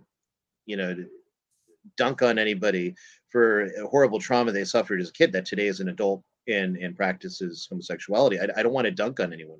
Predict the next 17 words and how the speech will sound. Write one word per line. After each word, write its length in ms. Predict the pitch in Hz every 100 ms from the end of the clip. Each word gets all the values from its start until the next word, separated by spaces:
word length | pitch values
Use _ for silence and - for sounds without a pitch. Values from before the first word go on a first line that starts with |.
| _
for 60 |
that. 840 | 69 - _ _ _ _ _ _ 123
Uh, 140 | 110
it, 240 | 113 117 -
it's 240 | 131 127 -
still, 200 | - 151
it's 200 | 127 -
not, 280 | 131 135 127
there's 160 | 127
no 100 | 170
science 880 | 123 - - 151 160 143 113 95 -
that 160 | 113 101
can 220 | 104 98
really 240 | 123 113
tell 240 | 92 123 113
us 140 | 98
exactly 760 | 92 - 104 127 - 104 92